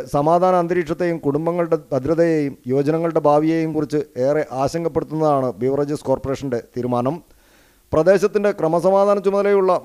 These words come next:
മുക്കം പോലീസ് സ്റ്റേഷൻ പതിനഞ്ച് കിലോമീറ്ററോളം ദൂരെയാണ് എന്നത് ആശങ്കയ്ക്ക് ആക്കം കൂട്ടുന്നുവെന്നും പ്രമേയത്തിൽ പറയുന്നു. സി പി ഐ എം അംഗങ്ങളായ ഷിജി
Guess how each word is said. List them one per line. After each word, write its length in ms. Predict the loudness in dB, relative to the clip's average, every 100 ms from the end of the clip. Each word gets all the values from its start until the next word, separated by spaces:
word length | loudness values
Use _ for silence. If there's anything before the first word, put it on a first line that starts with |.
| -6
മുക്കം 240 | -8 -6 -2
പോലീസ് 200 | -2 -2
സ്റ്റേഷൻ 280 | 0 -2 -4 -8 -2
പതിനഞ്ച് 340 | -2 -2 -4 -2
കിലോമീറ്ററോളം 540 | 0 0 0 0 0 -2
ദൂരെയാണ് 480 | 0 2 2 2 0 -2
എന്നത് 200 | 0 -2 -2 -4
ആശങ്കയ്ക്ക് 460 | -4 -6 -8 -10 -10 -8 -6
ആക്കം 140 | -4 -4
കൂട്ടുന്നുവെന്നും 480 | -2 0 0 0 -4 -4
പ്രമേയത്തിൽ 380 | -2 -2 -2 -2
പറയുന്നു. 320 | 0 0 0 -2 -4 _ _ _ -6
സി 100 | -6 2
പി 100 | 6
ഐ 40 | 6 4
എം 60 | 2
അംഗങ്ങളായ 500 | 0 2 4 4 4 2
ഷിജി 320 | -2 -2 -4